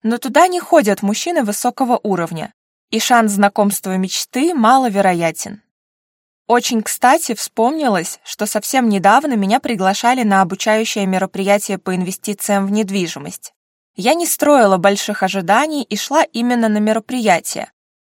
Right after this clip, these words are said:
но в том числе планировала проверить свою теорию и посмотреть, какие мужчины там будут. Если женщина ставит своей целью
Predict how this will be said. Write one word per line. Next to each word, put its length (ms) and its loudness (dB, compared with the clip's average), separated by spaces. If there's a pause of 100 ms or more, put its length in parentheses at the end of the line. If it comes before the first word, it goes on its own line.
(120)
но 140 2
в 80 -8
том 180 2
числе 380 -4
планировала 640 2
проверить 480 -2
свою 340 -2
теорию 560 -2
и 120 -8
посмотреть, 680 -6
какие 400 -6
мужчины 480 -4
там 300 0
будут. 440 -8 (800)
Если 360 0
женщина 520 0
ставит 440 0
своей 340 0
целью 480 -2